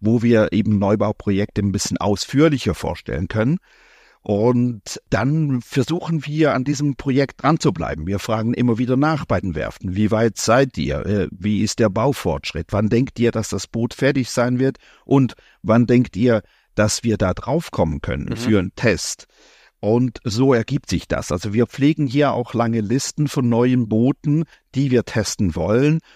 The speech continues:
Speaker 1: Und das arbeiten wir regelmäßig wieder ab und fragen da auch nach, wie der Stand der Dinge ist.
Speaker 2: Mhm. Jetzt fragt man sich als Leser wie ich, wenn du die Werften alle so gut kennst und ihr,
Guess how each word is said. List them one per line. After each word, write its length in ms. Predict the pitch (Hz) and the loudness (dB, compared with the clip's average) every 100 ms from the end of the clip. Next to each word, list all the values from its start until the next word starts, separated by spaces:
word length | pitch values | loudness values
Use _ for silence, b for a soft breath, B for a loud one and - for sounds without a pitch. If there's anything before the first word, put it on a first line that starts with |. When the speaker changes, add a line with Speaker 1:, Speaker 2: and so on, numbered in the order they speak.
| b | b
Speaker 1:
Und 280 | - 113 110 | 0 0 2
das 260 | 117 117 - | 0 0 -6
arbeiten 480 | 104 113 113 113 - | -4 -2 0 -2 -4
wir 240 | 104 117 107 | -2 0 2
regelmäßig 800 | 123 120 113 113 110 - 107 - | 0 0 0 0 0 0 -2 -2
wieder 300 | 104 95 - | 0 0 0
ab 260 | 113 - - | -2 -4 -6
und 280 | 113 110 110 | 0 0 0
fragen 380 | - 98 110 107 | -2 -2 -2 0
da 80 | 98 | -2
auch 260 | 95 92 - | -2 -4 -2
nach, 340 | 90 104 - | -2 -2 -2
wie 80 | 104 | -2
der 100 | 104 | -2
Stand 320 | - - 95 | -2 -4 0
der 80 | 95 | 0
Dinge 300 | 85 82 69 | 2 0 0
ist. 300 | - - - | -4 -10 -12
Speaker 2:
Mhm. 300 | 110 113 135 _ _ b b b b b _ | -12 -12 -16 _ _ b b b b b _
Jetzt 300 | 131 139 - - | -6 -6 -8 -20
fragt 300 | - - 135 | -10 -4 -2
man 100 | 185 | -2
sich 160 | 139 131 | -4 -4
als 180 | 123 - | -6 -4
Leser 340 | 127 151 135 | -2 0 0
wie 60 | 110 | -2
ich, 360 | - 123 - - - _ _ 80 76 117 | -6 -10 -12 -18 -20 _ _ -20 _ _
wenn 300 | 127 135 151 | -12 -6 -4
du 60 | 160 | -2
die 100 | 147 | 0
Werften 300 | 143 156 123 | -2 -2 -6
alle 160 | 139 | -6
so 80 | 131 | -6
gut 180 | 131 - | -6 -6
kennst 400 | - 127 87 - | -6 -6 -8 -14
und 180 | 120 107 | -14 -12
ihr, 240 | 123 127 | -10 -10